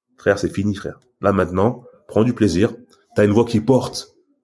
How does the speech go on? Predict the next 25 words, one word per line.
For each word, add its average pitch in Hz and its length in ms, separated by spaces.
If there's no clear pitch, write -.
représente 120 720
ceux - 260
qui 104 120
sont 101 340
dans 98 120
des 90 80
difficultés, 95 600
représente 120 580
ceux - 220
qui 95 100
sont 101 200
en, 92 200
en 98 140
danger, 95 500
parle 117 420
pour, 107 220
euh, 95 320
ceux, - 240
justement, 113 280
qu'on - 120
passe 127 180
cette 110 240
tribune-là 113 360
pour 98 160
parler. 104 240